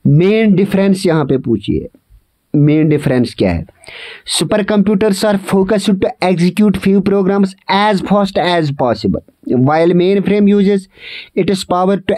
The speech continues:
execute its many programs concurrently। ये मेन डिफरेंस है इसकी। देखते हैं नेक्स्ट क्वेश्चन।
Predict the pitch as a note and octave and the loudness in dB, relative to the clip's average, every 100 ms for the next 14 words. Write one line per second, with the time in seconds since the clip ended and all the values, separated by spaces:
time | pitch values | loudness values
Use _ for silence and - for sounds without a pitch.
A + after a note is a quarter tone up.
0 | - E3+ D#3 E3+ G3 F#3 F#3 F#3 - D#3 | -2 0 0 0 0 0 -2 -2 0 0
1 | E3 E3+ - D#3+ D3+ D#3 D#3 - A#2+ G#2 | 2 0 0 0 2 0 -2 -2 0 0
2 | G2+ F#2 D#2 - - - D3 D3 B2+ A#2 | 0 -2 -4 -8 -8 0 2 4 4 2
3 | G#2 G2+ E2+ F2 E2 - - _ _ - | 2 -2 -2 -4 -4 -14 -20 _ _ -20
4 | - _ _ _ _ _ _ - - - | -20 _ _ _ _ _ _ -10 -10 -20
5 | - - - _ - C3+ C#3 D3 C#3+ G#2+ | -20 -20 -20 _ -4 -2 -2 0 0 0
6 | G2 - - G2+ G2+ F2+ | -2 -8 -6 -6 -4 -6